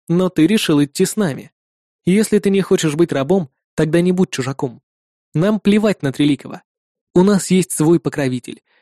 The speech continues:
и, как видишь, проку от него намного больше, чем от твоего бога. Хочешь перестать быть рабом? Забудь о Триликом». Корк несколько секунд сидел, понурив голову,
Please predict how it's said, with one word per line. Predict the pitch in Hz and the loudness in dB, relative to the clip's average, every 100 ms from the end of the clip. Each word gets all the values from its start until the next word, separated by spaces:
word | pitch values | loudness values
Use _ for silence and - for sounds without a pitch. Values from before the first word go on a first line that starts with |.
| - | -2
и, | 190 | 0
как | 240 - | 0 2
видишь, | 220 220 - - _ _ _ - | 4 4 2 -6 _ _ _ -2
проку | 233 285 | 0 2
от | 269 | 0
него | 247 233 202 | 2 2 0
намного | 143 147 226 233 | 0 -2 0 0
больше, | 156 151 220 - | 0 2 0 -2
чем | - 139 | -6 -6
от | - | -2
твоего | 139 135 151 | 0 0 0
бога. | 170 135 - _ _ _ _ _ _ - | -2 -8 -10 _ _ _ _ _ _ -6
Хочешь | - 240 226 - | -2 0 0 0
перестать | 226 220 - 180 | 2 2 0 0
быть | 156 165 | 2 0
рабом? | 156 160 220 131 _ _ _ - | 0 0 0 -2 _ _ _ -4
Забудь | 151 196 185 214 196 | -2 0 0 0 0
о | 139 | -2
Триликом». | 147 151 135 - - _ _ _ _ _ _ _ _ _ _ | -2 -2 -4 -8 -20 _ _ _ _ _ _ _ _ _ _
Корк | - 254 - - | 0 2 0 -2
несколько | 185 - 175 175 | 0 0 -2 -2
секунд | - 190 170 - | -2 -2 -2 0
сидел, | 165 226 | 0 0
понурив | - 139 135 147 | 0 -2 0 -2
голову, | 147 131 127 123 | 0 -2 -4 -12